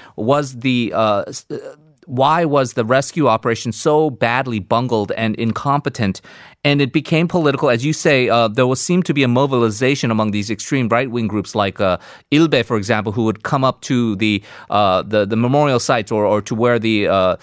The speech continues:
family members were and mock them, uh, if they were fasting, for example. Uh, this, this is pretty outrageous if the, uh, N I S was actually involved in trying to stir up that kind of, uh, controversy. Uh,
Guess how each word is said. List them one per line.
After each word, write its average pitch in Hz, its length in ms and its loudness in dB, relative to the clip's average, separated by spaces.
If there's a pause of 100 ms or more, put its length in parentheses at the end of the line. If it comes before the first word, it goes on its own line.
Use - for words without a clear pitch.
(220)
family 139 400 -2
members 110 340 0
were 120 320 2
and 101 220 0
mock 120 380 0
them, 101 240 -2
uh, - 20 -2
if 98 300 -2
they 117 80 0
were 101 140 0
fasting, 110 540 -4
for 98 200 -2
example. 92 520 -2 (360)
Uh, 107 260 -2 (760)
this, 147 400 0
this 139 340 0
is 143 220 0
pretty 160 260 2
outrageous 139 420 0
if 127 140 0
the, 123 240 4
uh, 107 60 4
N 123 160 2
I 117 140 2
S 117 140 0
was 120 220 2
actually 113 300 -2
involved 107 400 0
in 98 80 -4
trying 104 220 -2
to 92 60 -8
stir 110 380 0
up - 140 -2
that 101 180 -2
kind 104 260 -2
of, 92 160 -2 (300)
uh, 71 600 0 (260)
controversy. 107 680 0 (240)
Uh, - 120 -8